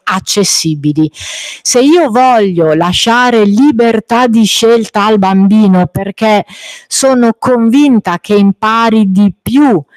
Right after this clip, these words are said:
esprimendo liberamente un suo bisogno, una sua voglia, un suo desiderio, allora devo lasciare il più possibile accessibile al bambino stesso le attività che lui può svolgere.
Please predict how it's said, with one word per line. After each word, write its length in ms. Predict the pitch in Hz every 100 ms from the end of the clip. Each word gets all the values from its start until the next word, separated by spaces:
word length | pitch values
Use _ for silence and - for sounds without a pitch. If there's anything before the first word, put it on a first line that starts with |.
| _ _ -
esprimendo 1000 | 294 311 - 240 233 220 285 277 214 202
liberamente 880 | 214 294 226 214 214 226 226 202
un 120 | 196 196
suo 240 | - 262
bisogno, 680 | 196 196 190 196 175 175 190
una 180 | 185 180
sua 260 | - 240
voglia, 440 | 196 202 226 190 175
un 100 | 180
suo 220 | - 220
desiderio, 840 | 190 190 254 220 160 160 170 190
allora 580 | - 247 254 220 185 170 - - - -
devo 440 | 214 262 254 196
lasciare 640 | 190 202 - 247 226 190
il 100 | 190
più 180 | 190 254
possibile 680 | 214 214 - 247 202 202 180
accessibile 800 | 185 - 214 - 240 196 190 190
al 140 | 190
bambino 500 | 180 190 196 208 233
stesso 460 | - - 165 - 196
le 120 | 196
attività 600 | 202 220 208 240 165 151
che 140 | - 196
lui 240 | 170 170
può 220 | - 175
svolgere. 880 | 160 147 127 123 147 147 147 143 147